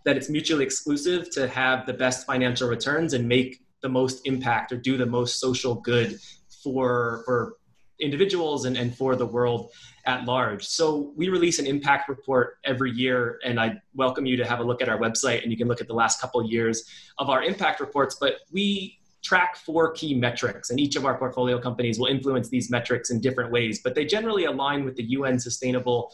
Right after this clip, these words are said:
Development Goals, or the S D Gs, which some of you might have some familiarity with. Uh, but we look at reducing, um, C O two emissions or C O two equivalent emissions, um, freshwater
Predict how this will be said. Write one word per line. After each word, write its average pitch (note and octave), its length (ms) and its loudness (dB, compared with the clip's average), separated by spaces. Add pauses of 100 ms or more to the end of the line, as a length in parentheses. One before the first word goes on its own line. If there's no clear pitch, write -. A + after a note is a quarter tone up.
(140)
Development D3 560 0
Goals, F3 360 0
or C3+ 60 2
the A#2+ 180 -8
S - 200 0
D B2+ 140 2
Gs, C#3+ 380 -2
which - 220 -6 (200)
some D#3 200 2
of D3 100 -2
you D#3 80 0
might D3 180 0
have D3 160 2
some C#3+ 160 -4
familiarity C#3+ 600 0
with. E3 260 -2 (460)
Uh, B2+ 260 0
but C#3 320 -4
we E3 160 0
look E3 240 0
at D3 280 0 (540)
reducing, D3+ 840 0 (100)
um, A2 380 2 (180)
C D#3 240 0
O C#3 80 0
two G3+ 400 -2 (100)
emissions G#3 580 0
or B2+ 440 0
C C#3+ 220 -2
O - 20 2
two C3+ 140 0
equivalent D3 420 0 (380)
emissions, E3+ 720 0
um, G#2+ 280 2 (140)
freshwater E3 680 0